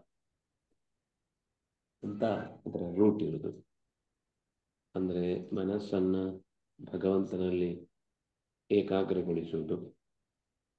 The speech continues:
ಎಲ್ಲರೂ ಜೊತೆಗೂಡಿ ಮಾಡುವುದು, ಯಜ್ಞದಲ್ಲಿ ಪದಾರ್ಥಗಳನ್ನ ಯೋಗ್ಯರಿಗೆ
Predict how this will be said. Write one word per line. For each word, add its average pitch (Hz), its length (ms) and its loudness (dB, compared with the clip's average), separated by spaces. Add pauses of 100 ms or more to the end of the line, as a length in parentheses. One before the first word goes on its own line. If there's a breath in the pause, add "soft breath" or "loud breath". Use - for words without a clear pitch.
(100)
ಎಲ್ಲರೂ 98 520 6
ಜೊತೆಗೂಡಿ 95 540 6
ಮಾಡುವುದು, 85 720 2 (1120)
ಯಜ್ಞದಲ್ಲಿ 95 1000 2 (1300)
ಪದಾರ್ಥಗಳನ್ನ 92 840 2 (500)
ಯೋಗ್ಯರಿಗೆ 87 840 0